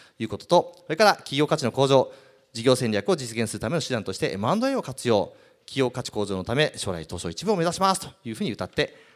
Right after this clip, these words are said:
おります。エムアンドエーはですね、あの、まあ、二年前にも、えー、マルチネットという会社を、あの、エムアンドエーしております。これ、あの、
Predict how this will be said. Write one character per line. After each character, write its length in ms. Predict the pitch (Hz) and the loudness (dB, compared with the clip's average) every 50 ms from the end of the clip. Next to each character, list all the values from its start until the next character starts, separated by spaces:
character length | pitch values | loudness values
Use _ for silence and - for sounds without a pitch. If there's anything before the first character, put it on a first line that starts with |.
| _ _ _ _ | _ _ _ _
お 60 | - 101 | -10 -8
り 60 | 98 | -6
ま 80 | 92 | -6
す。 140 | - - - - | -6 -8 -6 -2
エ 60 | 139 165 | 2 4
ム 80 | 214 240 | 6 6
ア 40 | |
ン 40 | 254 | 6
ド 100 | 254 285 | 6 4
エ 60 | 302 | 4
ー 20 | 302 | 6
は 80 | 262 | 4
で 80 | 180 147 | 4 2
す 80 | - - | 2 2
ね、 240 | 113 110 98 - - - - - _ _ _ | 4 2 2 2 -4 -14 -20 -20 _ _ _
あ 140 | 123 120 117 | 2 4 4
の、 440 | 117 117 117 113 113 110 - - - _ _ _ - | 6 4 4 4 2 2 -2 -4 -12 _ _ _ 0
ま 80 | 151 | 2
あ、 20 | 147 | 2
二 100 | 156 175 | 4 4
年 180 | 196 202 208 | 4 4 4
前 180 | 220 220 202 190 | 6 6 6 6
に 120 | 208 240 | 4 4
も、 280 | 247 226 170 117 95 - - - - - _ _ | 4 6 6 6 4 2 -6 -16 -20 -20 _ _
え 200 | - 117 113 104 | -2 0 2 2
ー、 20 | 104 | 4
マ 100 | 139 160 | 4 4
ル 60 | 175 | 4
チ 100 | - - | 2 -2
ネ 60 | 117 | -6
ッ 20 | - | -6
ト 120 | - 95 | -6 -6
と 160 | - 85 - - _ _ | -6 -8 -10 -12 _ _
い 80 | 117 | -8
う 60 | 110 | -6
会 180 | - 104 101 101 | -2 -2 -4 -2
社 200 | - - 180 196 | -2 0 2 4
を、 340 | 175 123 95 - - - _ - | 6 4 4 2 -2 -8 _ -10
あ 100 | 107 95 | -8 -6
の、 140 | 90 87 - | -6 -4 -4
エ 60 | 107 113 | -2 0
ム 80 | 117 | 0
ア 40 | 117 | 0
ン 60 | 110 | 2
ド 60 | 107 110 | 2 2
エ 200 | 101 92 - 98 | 0 0 -2 -6
ー 20 | |
し 80 | - - | -10 -6
て 180 | - 110 - - | -4 -4 -4 -4
お 80 | 95 101 | -6 -6
り 60 | 95 | -6
ま 120 | 95 87 | -6 -6
す。 180 | - - - _ _ _ _ | -8 -10 -14 _ _ _ _
こ 120 | _ - 180 | _ 0 4
れ、 60 | 175 | 4
あ 80 | 165 160 | 6 6
の、 320 | 156 156 147 143 - - | 8 6 6 6 4 -2